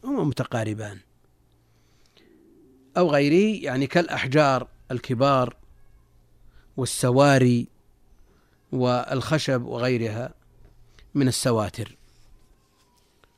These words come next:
يقول الإسماعيلي: "ليس في حديث الباب، ليس في حديث الباب دلالة على الاستثناء المذكور".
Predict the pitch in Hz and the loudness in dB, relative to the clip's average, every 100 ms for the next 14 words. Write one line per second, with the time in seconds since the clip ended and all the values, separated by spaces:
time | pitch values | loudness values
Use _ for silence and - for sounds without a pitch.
0 | _ _ _ _ _ _ _ _ _ 143 | _ _ _ _ _ _ _ _ _ -6
1 | - 254 233 185 147 160 147 135 139 170 | 0 4 6 4 0 2 2 2 2 2
2 | 165 175 175 - _ - _ _ _ _ | 4 2 0 -10 _ -20 _ _ _ _
3 | _ _ _ _ _ 139 165 202 - 147 | _ _ _ _ _ 2 4 4 2 0
4 | 143 135 135 127 143 160 - 135 120 131 | 0 -2 -2 0 2 0 0 -2 0 0
5 | 147 156 165 190 233 _ _ _ _ _ | 2 4 4 2 -2 _ _ _ _ _
6 | _ _ _ - _ _ _ _ 127 131 | _ _ _ -20 _ _ _ _ 2 4
7 | 139 127 - 123 139 123 123 120 139 143 | 4 2 0 2 2 2 0 2 2 2
8 | 127 127 139 156 139 135 127 123 113 - | 2 2 4 2 2 0 0 0 -2 -4
9 | 104 123 135 113 107 - 117 107 - | 0 0 0 -2 -4 -6 -16 -16 -20